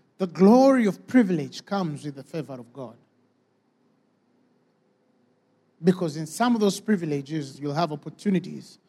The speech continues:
to do certain things that certain people in a lifetime will never have the opportunity to do. And these are the things that will elevate you. These are the things that will grow you.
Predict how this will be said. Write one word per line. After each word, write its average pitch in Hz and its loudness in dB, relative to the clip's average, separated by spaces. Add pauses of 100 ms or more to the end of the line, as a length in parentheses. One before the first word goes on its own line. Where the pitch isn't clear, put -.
(360)
to 202 -6
do 196 0
certain 202 0
things 196 -2
that 170 -4
certain 196 -2
people 190 -4
in 165 -2
a 165 -2
lifetime 175 -2
will 156 -8
never 170 -6
have 160 -8
the 151 -6
opportunity 139 -10
to 123 -12
do. 135 -20 (1120)
And 156 -6
these 196 2
are 190 2
the 165 -4
things 165 -4
that 147 -12
will 143 -8 (500)
elevate 156 -4
you. 143 -8
These 175 -8
are 196 -2
the 180 -2
things 185 -4
that 151 -8
will 147 -8
grow 170 -2
you. 127 -10